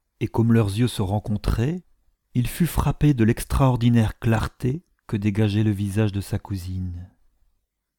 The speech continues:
Vous comprenez ce que le médecin est allé faire. Il a promis qu'il n'y aurait pas d'ennui. Mais bien entendu, il faut que les formalités suivent leur cours,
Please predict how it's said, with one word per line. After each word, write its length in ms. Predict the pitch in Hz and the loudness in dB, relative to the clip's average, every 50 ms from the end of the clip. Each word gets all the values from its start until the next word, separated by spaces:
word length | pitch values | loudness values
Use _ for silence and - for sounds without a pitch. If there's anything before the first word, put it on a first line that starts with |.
| _ _ _ _ _ _ _ | _ _ _ _ _ _ _
Vous 200 | - 107 95 107 | -10 -8 -6 -6
comprenez 460 | - - - - - - 113 113 127 127 | -4 -4 -4 -2 0 2 2 4 4 2
ce 140 | - - | 2 0
que 120 | 104 - 104 | -2 0 0
le 100 | 98 95 | 0 2
médecin 340 | 95 101 95 - - 120 113 | 0 0 -2 -2 0 0 2
est 140 | 104 - | 2 2
allé 160 | 101 95 107 123 | 0 0 0 -2
faire. 640 | - - - 156 127 104 101 85 71 - - _ _ _ _ _ _ _ _ _ _ _ _ _ _ _ _ - | -2 -2 -2 0 0 0 0 -2 -4 -8 -14 _ _ _ _ _ _ _ _ _ _ _ _ _ _ _ _ -4
Il 140 | 147 107 101 | -2 0 0
a 80 | 95 | 0
promis 340 | - - - 117 113 135 147 | -2 0 0 2 4 2 2
qu'il 180 | - - 110 107 | 2 0 2 2
n'y 80 | 107 | 2
aurait 160 | 107 95 104 101 | 2 2 0 -2
pas 180 | - 120 123 | 0 0 0
d'ennui. 520 | 117 113 113 110 107 123 127 117 101 98 - _ _ _ _ _ _ _ _ _ _ _ _ - | 0 2 0 0 0 -2 -2 -4 -6 -10 -12 _ _ _ _ _ _ _ _ _ _ _ _ -6
Mais 200 | 107 104 104 104 | -2 0 0 0
bien 200 | 98 107 113 110 | 2 2 4 4
entendu, 460 | 113 110 - 107 110 107 113 147 147 | 2 2 2 0 0 0 2 2 2
il 80 | 127 101 | 2 2
faut 160 | - - 107 | 0 -4 -4
que 120 | - 107 | -2 -2
les 100 | 98 95 | -2 -2
formalités 580 | - - 95 95 101 101 101 104 101 - 131 117 | -2 -4 -2 -2 0 0 0 0 -2 -2 -2 -4
suivent 320 | - - - 117 107 101 | -2 -2 -2 -2 0 0
leur 200 | 110 110 98 - - | 0 -2 -2 -4 -8
cours, 560 | - 113 113 110 107 101 95 - - - | -4 -2 0 0 0 -2 -4 -10 -14 -18